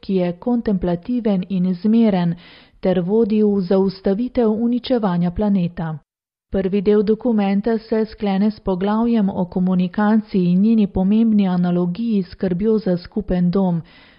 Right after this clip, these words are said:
Oboje namreč temelji na občestvu, odnosu in povezanosti.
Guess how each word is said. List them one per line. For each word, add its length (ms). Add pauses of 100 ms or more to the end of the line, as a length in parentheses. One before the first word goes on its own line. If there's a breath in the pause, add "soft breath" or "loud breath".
(120 loud breath)
Oboje 420
namreč 560
temelji 500
na 200
občestvu, 880
odnosu 760
in 160
povezanosti. 1040